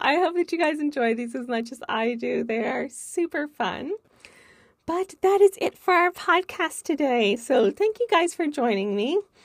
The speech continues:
If you guys are local to Springfield, Missouri, remember that we've got items in Bree's Little Closet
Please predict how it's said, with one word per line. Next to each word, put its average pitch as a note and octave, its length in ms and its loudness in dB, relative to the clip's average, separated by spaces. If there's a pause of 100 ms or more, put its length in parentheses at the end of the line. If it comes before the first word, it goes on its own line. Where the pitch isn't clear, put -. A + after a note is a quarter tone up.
(260)
If D#4 240 -4
you D#4 100 0
guys D4+ 240 0
are C4 140 0
local B3 300 2
to C#4 80 -4
Springfield, C#4 560 -4
Missouri, E4+ 640 2 (400)
remember B3+ 340 0
that B3+ 100 -4
we've C4+ 120 -4
got B3 160 0
items A#3 360 0
in A#3+ 120 0
Bree's D#4 340 0
Little D#4+ 200 -2
Closet C#4 500 0